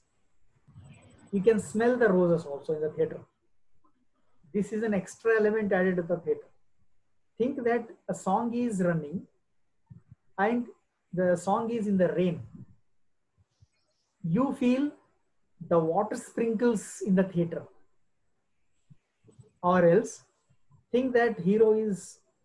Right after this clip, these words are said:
fighting in the climax scene and everywhere there is a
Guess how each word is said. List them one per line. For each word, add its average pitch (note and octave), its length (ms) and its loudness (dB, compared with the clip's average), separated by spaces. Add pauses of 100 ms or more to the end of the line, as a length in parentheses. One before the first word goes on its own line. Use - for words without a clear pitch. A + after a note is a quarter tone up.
(220)
fighting F3+ 440 0 (600)
in E3+ 80 -4
the F3 80 0
climax G3 560 0
scene F3 320 -4 (880)
and F#3 180 2
everywhere A3 560 6
there F#3+ 180 4
is F#3+ 160 2
a F#3+ 200 2